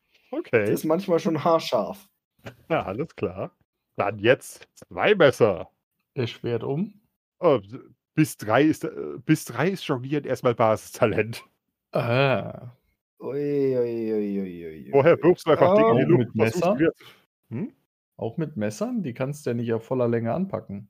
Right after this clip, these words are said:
Speaker 1: Äh, aber es, ich, ich
Speaker 2: Drei.
Speaker 1: gehe mal davon aus, dass es, dass das noch,
Speaker 2: Fünf.
Speaker 1: äh, einfach der Versuch
Speaker 2: Also
Speaker 1: ist, dass
Speaker 2: da
Speaker 1: ich
Speaker 2: bin ich, da bin ich schon eins daneben.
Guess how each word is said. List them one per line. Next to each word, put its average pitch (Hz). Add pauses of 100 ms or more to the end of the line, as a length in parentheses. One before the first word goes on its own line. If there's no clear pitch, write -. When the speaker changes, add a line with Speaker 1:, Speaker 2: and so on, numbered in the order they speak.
(460)
Speaker 1:
Äh, 143
aber 147 (300)
es, - (440)
ich, 127 (100)
ich -
Speaker 2:
Drei. -
Speaker 1:
gehe 180
mal 151
davon 135
aus, 135
dass -
es, -
dass 123
das 113
noch, 120
Speaker 2:
Fünf. 123 (100)
Speaker 1:
äh, 131
einfach 131 (480)
der 165
Versuch 165
Speaker 2:
Also 156
Speaker 1:
ist, 175
dass 175
Speaker 2:
da 202
Speaker 1:
ich 196
Speaker 2:
bin 233
ich, 220
da 185
bin 220
ich 208
schon 196
eins 196
daneben. 120